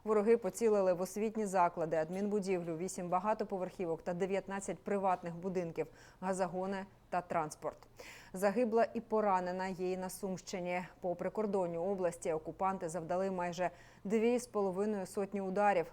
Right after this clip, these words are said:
Лише кабів випустили понад два десятки.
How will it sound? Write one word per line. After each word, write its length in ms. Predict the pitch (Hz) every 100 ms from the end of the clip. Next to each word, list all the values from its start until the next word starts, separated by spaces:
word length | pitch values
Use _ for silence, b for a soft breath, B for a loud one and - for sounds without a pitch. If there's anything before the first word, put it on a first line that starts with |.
| -
Лише 260 | 170 196 -
кабів 340 | 202 180 160 151
випустили 480 | 170 185 180 - 160
понад 360 | 156 175 170 160
два 260 | 165 180
десятки. 640 | 170 165 - 165 156 175